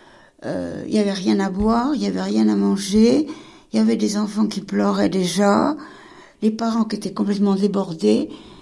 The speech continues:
euh, il y avait des hommes et il y avait des familles entières, c'était pas uniquement les femmes et les enfants.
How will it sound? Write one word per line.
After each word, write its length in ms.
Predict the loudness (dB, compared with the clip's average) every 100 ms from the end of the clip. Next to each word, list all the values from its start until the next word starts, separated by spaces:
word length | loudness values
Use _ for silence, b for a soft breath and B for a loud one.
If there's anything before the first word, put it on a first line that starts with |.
| B -6
euh, 140 | 0 4
il 60 |
y 60 | 4
avait 180 | 4 0
des 280 | -2 -2
hommes 300 | 0 2 0 0
et 60 | -6
il 60 |
y 60 | -8
avait 240 | -8 -8
des 100 | -8
familles 340 | -2 2 4 4
entières, 580 | 0 -2 -2 0 -2 -6 -10
c'était 320 | -10 -10 -10
pas 160 | -4
uniquement 400 | -2 -2 -4 -4
les 100 | -4
femmes 220 | -6 -4 -4
et 60 |
les 200 | -4 -6
enfants. 400 | -8 -8 -8 -10